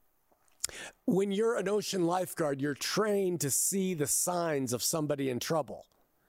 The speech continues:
And to this day, all these years later and all these pounds added, I can spot a swimmer in danger, uh,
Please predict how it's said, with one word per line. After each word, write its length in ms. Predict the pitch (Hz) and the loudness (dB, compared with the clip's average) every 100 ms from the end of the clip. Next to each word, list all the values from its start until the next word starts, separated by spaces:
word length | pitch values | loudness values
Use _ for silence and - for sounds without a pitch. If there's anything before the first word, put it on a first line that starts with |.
| - - - - - - | -20 -16 -12 -10 -4 0
And 280 | 185 185 - | 0 -2 -4
to 140 | - 185 | -4 -2
this 260 | 262 226 | 0 -2
day, 640 | - 120 165 214 196 120 107 - | -4 -2 0 0 0 -2 -4 -2
all 260 | 208 247 262 | 0 0 0
these 340 | 247 214 143 | 0 0 0
years 300 | 208 196 143 | 0 0 0
later 400 | 175 185 190 185 | 0 0 0 0
and 80 | 156 | 0
all 140 | 185 | 0
these 200 | 214 185 | 0 -4
pounds 460 | - 180 196 196 165 - | -2 -2 0 0 -2 0
added, 560 | 185 202 170 127 123 - - - - | 0 0 0 -2 -4 -12 -14 -14 -2
I 160 | - 226 | 0 0
can 220 | 208 175 | -2 0
spot 640 | - - - 208 226 - - | 0 0 0 0 0 0 -2
a 100 | - | -2
swimmer 640 | - - 175 202 202 202 - | 0 0 0 0 0 -2 0
in 240 | 180 151 | 0 0
danger, 880 | 127 160 180 165 113 113 104 101 - - - - - - - | 0 -2 0 -2 0 0 0 -2 -6 -20 -20 -20 -18 -18 -2
uh, 220 | 175 175 | 0 0